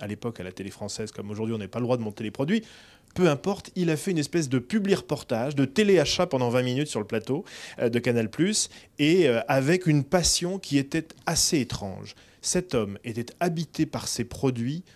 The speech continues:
tout autant que par son entreprise, tout autant que, euh,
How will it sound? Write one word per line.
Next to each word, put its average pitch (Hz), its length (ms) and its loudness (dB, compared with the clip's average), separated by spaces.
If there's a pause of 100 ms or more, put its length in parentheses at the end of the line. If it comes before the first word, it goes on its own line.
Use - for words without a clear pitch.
(180)
tout 196 220 -2
autant 147 460 -2
que 151 80 -2
par 131 200 -4
son 131 160 -4
entreprise, 135 680 -6
tout 147 220 -6
autant 147 460 -6
que, 127 100 -4
euh, 120 280 -4